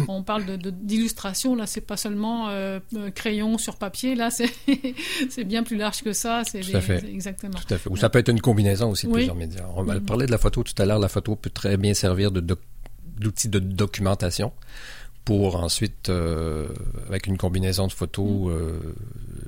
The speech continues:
Speaker 2: faire des choix, puis soit dessiner ou, ou faire un montage dans des,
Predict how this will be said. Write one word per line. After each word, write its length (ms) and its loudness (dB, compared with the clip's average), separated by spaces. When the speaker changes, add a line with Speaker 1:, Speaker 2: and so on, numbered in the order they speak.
Speaker 2:
faire 220 0
des 100 0
choix, 460 2
puis 400 -6
soit 180 -2
dessiner 560 0
ou, 360 -2
ou 40 -4
faire 240 -4
un 40 0
montage 560 0
dans 200 -2
des, 380 -6